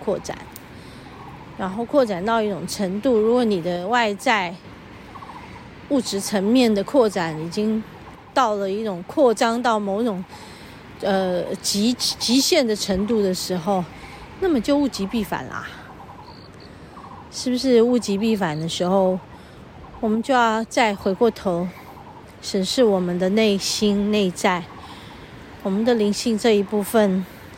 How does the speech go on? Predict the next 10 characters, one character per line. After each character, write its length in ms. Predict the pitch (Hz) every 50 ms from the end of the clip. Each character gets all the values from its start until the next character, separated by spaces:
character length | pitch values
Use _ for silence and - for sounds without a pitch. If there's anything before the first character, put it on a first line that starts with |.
| - - - - - - - - - -
有 100 | 220 214
没 120 | 220 262
有 120 | 285 262 220
跟 220 | 202 247 233 233
上 320 | 233 - 269 226 202 185 185 -
脚 240 | - - 131 - - - - -
步？ 80 | - 170 - - - - - - - - - - - - - - - - - - - - - - - - - - - - - - - - - - - - - - - -
啊， 120 | 170 160 165 190
那 120 | 247 302
这， 200 | 269 - 330 311